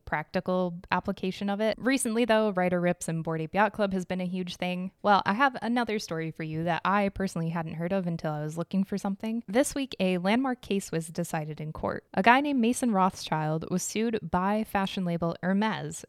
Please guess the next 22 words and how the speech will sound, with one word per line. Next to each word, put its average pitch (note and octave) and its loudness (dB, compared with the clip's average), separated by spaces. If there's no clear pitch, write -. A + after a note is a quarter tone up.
for F3+ 0
his C#4+ 0
N G3+ 4
F G3+ 2
T F3+ -2
collection F#3 -2
called D#3+ -4
Meta E3+ 2
Birkins. - -4
They A3 4
claim F#3 -2
that F3+ 0
Rothschild, F3 0
quote, A#3 -2
"deliberately A#3 0
sought - -2
to G#3 -4
dilute F3+ -2
the E3+ -4
luxury F#3 0
brand's E3 -2
trademark" F3+ -4